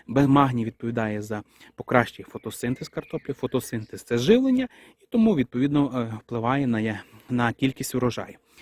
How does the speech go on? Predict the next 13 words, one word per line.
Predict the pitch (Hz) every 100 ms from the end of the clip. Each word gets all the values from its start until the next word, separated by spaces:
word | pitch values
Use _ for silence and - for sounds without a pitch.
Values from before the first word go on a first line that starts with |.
| - -
Крім | - 160 156
того, | 170 123 117 - _ _ - - - - _ _ - - - -
калій, | 123 117 113
магнезій | 113 117 117 104 113
є | 113 101 - - - - -
бор, | 120 120 127 175 - _ _ _ -
йод, | 107 120 117 151 - - _ 120
е, | 117 117 117
манган, | 123 120 143 135 165 151 _ - _
ці-, | - 135 135
цинк | 123 - 131 160 135
і |
мідь. | 117 104